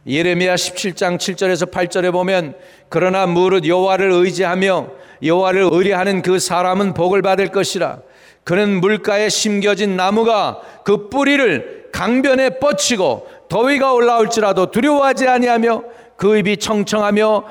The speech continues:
가무는 해에도 걱정이 없고 결실이 그치지 아니함 같으리라."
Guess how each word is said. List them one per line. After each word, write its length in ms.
가무는 460
해에도 300
걱정이 580
없고 920
결실이 540
그치지 460
아니함 400
같으리라." 800